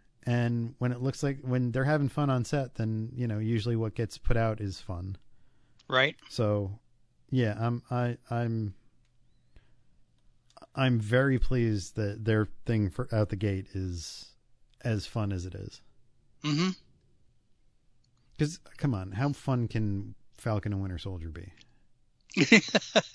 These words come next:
Speaker 1: That's gonna be an espionage thing. It's gonna be
Speaker 2: Right.
Speaker 1: kinda serious. It's gonna be their action T V show.
Speaker 2: Mm-hmm.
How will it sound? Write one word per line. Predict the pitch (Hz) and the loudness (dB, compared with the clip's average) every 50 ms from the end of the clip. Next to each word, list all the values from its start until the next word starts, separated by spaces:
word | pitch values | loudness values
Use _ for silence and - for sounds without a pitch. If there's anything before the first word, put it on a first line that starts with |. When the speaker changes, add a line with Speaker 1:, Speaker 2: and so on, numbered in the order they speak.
| - - - - - - - - - - 165 160 - - - | -2 -2 -2 -4 -6 -6 -6 -6 -4 -2 -2 -2 -2 -2 -4
Speaker 1:
That's | 147 139 - | -4 -2 0
gonna | 180 180 170 | 0 0 2
be | 160 160 147 | 4 4 4
an | 135 123 | 4 2
espionage | 117 117 - - 127 120 110 110 107 107 104 95 - | 0 -2 0 0 0 2 2 2 0 0 0 -2 0
thing. | - 101 98 98 95 95 95 92 95 - | 0 0 2 2 2 0 0 -2 -2 -2
It's | 120 120 - | -4 -4 -2
gonna | - 135 127 123 117 | 0 0 0 0 2
be | 113 117 | 2 4
Speaker 2:
Right. | 117 117 117 113 110 - | 4 6 4 4 2 0
Speaker 1:
kinda | - 120 110 107 107 98 | -2 -2 0 0 0 -2
serious. | - - 95 87 90 90 87 87 90 85 - - | -4 -6 -6 -6 -6 -6 -6 -6 -6 -8 -8 -10
It's | 107 - | -8 -4
gonna | - 131 123 | -2 -2 0
be | 120 120 120 | 0 2 2
their | 113 120 123 110 | 2 2 0 0
action | 98 95 - - - 104 95 | -2 -4 -4 -4 -4 -4 -4
T | 85 107 98 90 | -4 -4 -6 -6
V | 87 87 87 | -6 -8 -10
show. | 80 - - 90 85 85 87 85 - - - - _ _ _ _ _ - | -10 -10 -12 -12 -10 -10 -10 -12 -14 -16 -20 -20 _ _ _ _ _ -12
Speaker 2:
Mm-hmm. | 139 135 143 139 156 175 175 | -10 -8 -8 -6 -8 -8 -10